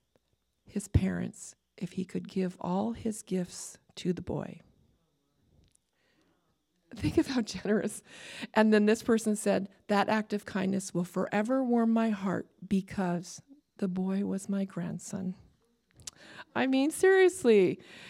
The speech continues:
You want that for your church family. You want that for your family. You want that for our community,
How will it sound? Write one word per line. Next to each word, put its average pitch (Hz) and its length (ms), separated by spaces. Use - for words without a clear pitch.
You 277 160
want 294 280
that 277 220
for 233 420
your 247 140
church 247 400
family. 208 380
You 226 120
want 262 180
that 233 180
for 226 100
your 214 160
family. 202 800
You 233 180
want 262 280
that 214 280
for 208 340
our 196 120
community, 220 1000